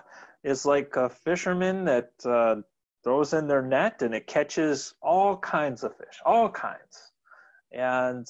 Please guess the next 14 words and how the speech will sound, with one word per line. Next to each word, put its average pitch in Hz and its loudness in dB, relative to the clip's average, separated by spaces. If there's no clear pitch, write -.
uh, 120 2
good 208 2
fish 175 -2
and 107 -8
bad 160 2
fish, 156 -4
edible 160 2
fish, 151 -4
non-edible 147 -2
fish, 139 -4
fish - -6
that 143 -2
are 135 2
valuable, 139 2